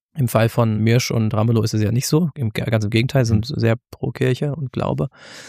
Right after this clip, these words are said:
Speaker 1: aber dass da eben auch gesagt wird, nee, da, das sind auch wichtige Anliegen, die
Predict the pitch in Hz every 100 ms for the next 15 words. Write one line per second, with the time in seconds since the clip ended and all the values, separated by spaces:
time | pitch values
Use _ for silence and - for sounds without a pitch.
0 | - _ 117 113 113 117 113 113 - _
1 | _ _ _ - 120 - - - - 131
2 | - 113 110 113 107 - 120 113 113 113
3 | 127 131 117 113 110 - 120 117 113 110
4 | 117 120 113 113 117 - 123 131 123 127
5 | 113 120 113 113